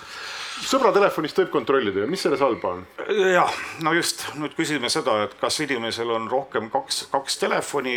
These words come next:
Speaker 2: või on tal üks arvuti, on ju.
Speaker 1: Või on
Speaker 2: Kumb,
Speaker 1: tuhat,
Speaker 2: kumb,
Speaker 1: tuhat
Speaker 2: kumba tal
Speaker 1: sõpra.
Speaker 2: rohkem on, eks ole, või nojah, ja siis sõber saab ka teada ju, kuidas sa hääletasid võib-olla
Speaker 1: Seisab selja taga.
Speaker 2: natukene, jah,
Speaker 1: Okei.
Speaker 2: seisab selja
Speaker 1: Oliver,
Speaker 2: taga,
Speaker 1: sa tahtsid kommenteerida?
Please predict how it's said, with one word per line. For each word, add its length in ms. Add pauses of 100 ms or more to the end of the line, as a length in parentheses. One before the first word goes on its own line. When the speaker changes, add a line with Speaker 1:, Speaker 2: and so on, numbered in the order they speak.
Speaker 2:
või 200
on 180
tal 180
üks 200
arvuti, 420
on 120
ju. 60
Speaker 1:
Või 80
on 140
Speaker 2:
Kumb, 180
Speaker 1:
tuhat, 220
Speaker 2:
kumb, 160
Speaker 1:
tuhat 200
Speaker 2:
kumba 120
tal 80
Speaker 1:
sõpra. 160
Speaker 2:
rohkem 260
on, 200
eks 220
ole, 260
või 200 (720)
nojah, 320
ja 80
siis 220
sõber 320
saab 180
ka 80
teada 340
ju, 120
kuidas 320
sa 140
hääletasid 420
võib-olla 240
Speaker 1:
Seisab 260
selja 220
taga. 160
Speaker 2:
natukene, 320
jah, 80
Speaker 1:
Okei. 80
Speaker 2:
seisab 260
selja 180
Speaker 1:
Oliver, 240
Speaker 2:
taga, 120
Speaker 1:
sa 80
tahtsid 260
kommenteerida? 540